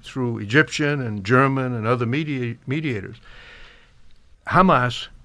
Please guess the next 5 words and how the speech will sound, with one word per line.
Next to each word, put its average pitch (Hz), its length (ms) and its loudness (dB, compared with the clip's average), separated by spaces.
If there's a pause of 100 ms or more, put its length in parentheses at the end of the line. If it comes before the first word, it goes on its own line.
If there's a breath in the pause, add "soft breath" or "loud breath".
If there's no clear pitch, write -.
(160)
captured 101 680 -2 (480)
an 110 140 -2
Israeli 110 400 0
soldier, 104 480 -4 (800)
Corporal 104 500 -4